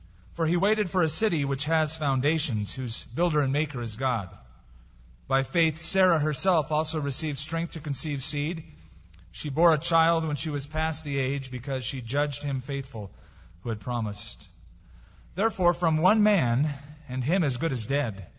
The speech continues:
were born as many as the stars of the sky, in multitude innumerable as the sand which is upon the seashore.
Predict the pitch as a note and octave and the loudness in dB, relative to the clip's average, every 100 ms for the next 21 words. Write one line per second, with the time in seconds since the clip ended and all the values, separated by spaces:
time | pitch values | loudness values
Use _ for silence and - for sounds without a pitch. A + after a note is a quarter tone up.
0 | - - - - - - - C3+ B2+ F#3 | -20 -20 -20 -20 -20 -20 -6 -2 2 4
1 | F#3+ D3 D3+ G3 F#3+ C#3+ C#3 - F3 F#3+ | 4 4 2 2 2 0 -4 0 4 4
2 | E3 C#3+ C3+ - E3+ F3+ D#3 D3 F3 F3+ | 2 -4 -4 0 2 2 2 2 0 -2
3 | - E3+ E3 C#3+ C#3 D#3+ G#3+ F#3+ C#3 C3+ | -2 -2 -2 0 2 4 4 2 2 0
4 | B2 A#2+ A#2+ E3+ E3+ E3 C#3+ C3 B2+ D3 | -2 -4 -4 -2 0 -2 -2 -6 -4 -2
5 | D3+ C#3 - C#3 - F#2+ | -2 -4 -4 -6 -6 -8